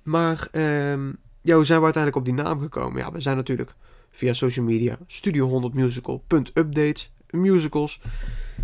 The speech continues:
Dus zijn we ook, eh, gaan zoeken naar een term binnen de Studio honderd musicals. En, ehm,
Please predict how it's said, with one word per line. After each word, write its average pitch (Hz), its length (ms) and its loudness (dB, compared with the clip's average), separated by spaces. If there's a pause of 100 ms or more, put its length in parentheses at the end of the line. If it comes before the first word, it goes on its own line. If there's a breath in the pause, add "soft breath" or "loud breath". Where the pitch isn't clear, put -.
(1080 loud breath)
Dus 175 180 4
zijn 254 200 4
we 226 140 0
ook, 180 200 2
eh, 156 180 4
gaan 139 240 4
zoeken 135 280 0
naar 123 200 0
een 117 160 -4
term 147 320 4
binnen 113 200 0
de 113 60 -6
Studio 113 300 -2
honderd 113 220 -4
musicals. 117 680 -6
En, 131 460 0
ehm, 127 640 -2